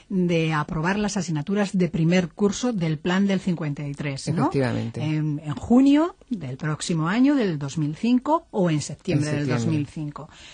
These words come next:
Speaker 1: Si todavía queda pendiente alguna asignatura, tendría, mm, que pasar ya al plan nuevo.
Speaker 2: Nuevo, sí, efectivamente.
Speaker 1: Eh, ¿qué significaría si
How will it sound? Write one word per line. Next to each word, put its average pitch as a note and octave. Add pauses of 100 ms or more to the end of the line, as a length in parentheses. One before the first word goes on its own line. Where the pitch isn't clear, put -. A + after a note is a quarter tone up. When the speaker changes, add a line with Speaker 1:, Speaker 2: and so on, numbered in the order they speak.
(260)
Speaker 1:
Si D#3+
todavía E3 (180)
queda E3
pendiente F3+
alguna G3+
asignatura, G3+ (220)
tendría, G#3 (120)
mm, F3+
que F#3+
pasar F3+
ya B3+ (240)
al E3+
plan A3+
nuevo. F#3
Speaker 2:
Nuevo, B2 (160)
sí, -
efectivamente. F3
Speaker 1:
Eh, E3+
¿qué B3
significaría A3+
si F3